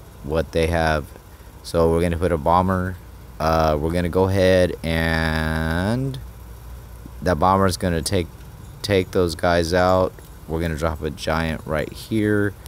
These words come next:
We're gonna drop some archers behind and the baby drag. The idea right now,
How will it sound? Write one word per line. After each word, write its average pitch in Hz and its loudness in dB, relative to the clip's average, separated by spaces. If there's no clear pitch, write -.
We're 87 -6
gonna 85 -2
drop 95 4
some 85 -6
archers 107 2
behind 87 -4
and 82 0
the - -8
baby 76 -2
drag. 65 -6
The 98 2
idea 123 6
right 107 6
now, 104 4